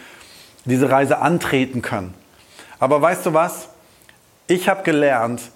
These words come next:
lass aus jeder Situation das Beste machen, auf Gottes Stimme hören, das tun, was er mir sagt, ihm vertrauen und offen sein für neue Wege. Wir zum Beispiel lernen es gerade als Familie zu überlegen,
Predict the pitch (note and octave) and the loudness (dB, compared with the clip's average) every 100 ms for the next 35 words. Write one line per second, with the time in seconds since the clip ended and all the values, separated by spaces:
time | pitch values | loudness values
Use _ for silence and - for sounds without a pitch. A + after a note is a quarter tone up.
0 | _ B2+ D3+ D3+ C#3 A#2 B2 D3 G3 G3 | _ 0 0 0 -2 -2 -2 0 2 2
1 | F3+ E3+ D#3 C#3+ - D3 C3+ G#2+ B2 B2+ | 2 0 0 -2 -2 0 0 -2 -4 -2
2 | A2 G#2 G#2 A#2 - - - - - C3+ | -4 -4 -6 -12 -14 -20 -20 -12 -2 -2
3 | C3 D#3 E3 D#3 - - F#3 G3 D3 B2+ | 0 0 0 -2 -4 -2 0 0 0 -2
4 | A2 D3+ - - - - D3 D3+ - G#3 | -2 -6 -12 -20 -16 -4 -4 -2 0 2
5 | F#3 E3+ E3+ D#3 C#3+ C3 A#2 B2+ - - | 2 2 0 0 0 2 0 -2 -8 -20
6 | _ _ _ _ - F#3+ F#3 F#3+ F#3 - | _ _ _ _ -2 -2 0 -4 -4 -2
7 | F3 E3 B2 C3+ E3 - - - _ D#3+ | 0 2 2 -2 -8 -16 -20 -20 _ 0
8 | D#3+ D#3+ - F3 F#3+ G3+ - A3+ E3 D#3+ | 0 -2 -2 0 0 -2 0 0 2 2
9 | D#3+ D#3+ - D3+ C#3 C#3 C#3+ C3+ A#2+ G#2+ | 0 -2 -4 -2 2 2 0 -2 -4 -4
10 | G2 F#2+ - _ _ _ _ _ D3+ F#3 | -8 -14 -20 _ _ _ _ _ -2 0
11 | F#3 F3+ - D#3+ D3+ E3 F#3 D3 - D3+ | 2 0 2 2 2 2 0 -2 0 2
12 | C#3+ C3+ C3+ - D#3+ G#3+ F3 B2 C3 D3 | 2 2 0 0 2 2 2 0 -2 0
13 | D3+ E3+ C#3+ D#3 | 2 2 0 -4